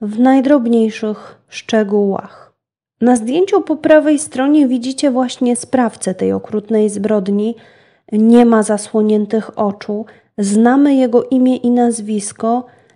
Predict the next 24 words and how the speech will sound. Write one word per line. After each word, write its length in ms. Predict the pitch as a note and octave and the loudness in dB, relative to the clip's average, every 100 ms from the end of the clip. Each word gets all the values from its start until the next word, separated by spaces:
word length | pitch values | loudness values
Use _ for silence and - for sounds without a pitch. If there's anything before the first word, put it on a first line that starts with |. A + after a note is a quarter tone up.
| - | -6
i 240 | B3 B3 | -4 -2
oczywiście 760 | B3 C4+ C#4 B3 B3+ - - A#3+ | -2 -2 -4 -4 -6 -6 -4 -4
podam 500 | - C4 A3 F3 F#3 | 0 0 2 0 -2
je 120 | F#3 | -4
w 80 | - | -6
odcinku, 800 | G3+ G3 - G#3+ G3 F#3+ G#3 A3+ - _ _ - | -8 -8 -6 -2 -2 -2 -4 -4 -6 _ _ -8
a 100 | A3 | -6
wszystko 540 | - A#3+ A#3 - B3+ | -4 -6 -6 0 2
dlatego, 640 | A#3 A#3 A#3 A#3 A3+ B3 | 4 2 0 -2 2 2
że 180 | A#3+ A3+ | 2 0
człowiek 500 | G#3+ - A#3 C4 C4 | -2 0 0 0 -6
ten 220 | - B3+ | -4 0
jest 280 | B3+ B3 - | 0 -2 -6
poszukiwany 840 | - C4 - C4 - B3+ B3 B3 B3 | -2 -2 -2 -8 -4 -2 2 2 2
międzynarodowym 1200 | A#3+ A#3+ A#3 A#3+ A#3 A3+ A3+ A#3 A3+ A3 A3+ A3+ - _ _ | 2 2 0 0 2 2 0 0 0 0 -2 -4 -14 _ _
listem 600 | A#3 A#3 A3+ - A#3 A3+ A#3 - | -2 0 -2 0 0 2 0 -2
gończym. 760 | A3+ A#3 G3+ G3+ G#3 G#3 A#3+ - _ _ _ _ _ _ - | 0 2 0 -2 -2 0 -2 -6 _ _ _ _ _ _ 0
Został 420 | A3 B3 - A#3+ | 2 2 2 2
wobec 400 | A#3+ A3 A#3+ - | 4 2 0 0
niego 260 | A#3+ A#3 | 0 2
wydany 460 | A3 A3+ A#3 A#3+ A#3+ | 0 0 2 2 0
europejski 760 | A#3 A#3 A3+ A#3 A#3 A3+ - A#3 | 0 0 0 0 0 -2 -4 -2
nakaz 440 | A3+ A3+ G#3+ - | 0 -2 -6 -4
aresztowania, 880 | A3 A3 - A#3 G#3 G#3 G3+ G3+ | -2 -2 -4 -4 -2 -2 -2 -4